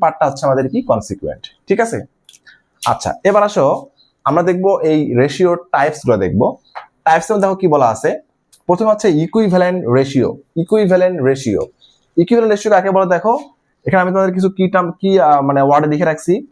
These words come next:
যে ভ্যালু আনচেঞ্জ, যখন দুইটা রেশিওর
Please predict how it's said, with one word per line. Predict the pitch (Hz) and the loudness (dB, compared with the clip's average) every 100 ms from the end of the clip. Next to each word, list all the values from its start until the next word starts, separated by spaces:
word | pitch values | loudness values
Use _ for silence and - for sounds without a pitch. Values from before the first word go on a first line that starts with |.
| _ _ _ - | _ _ _ -2
যে | 113 110 | 0 2
ভ্যালু | 143 190 214 147 | 2 2 2 0
আনচেঞ্জ, | 139 139 151 107 98 - _ _ - 104 | -2 -2 -2 -2 -6 -10 _ _ -2 0
যখন | 156 208 196 | 2 0 0
দুইটা | 165 170 147 | 2 2 0
রেশিওর | 147 190 190 | 0 0 0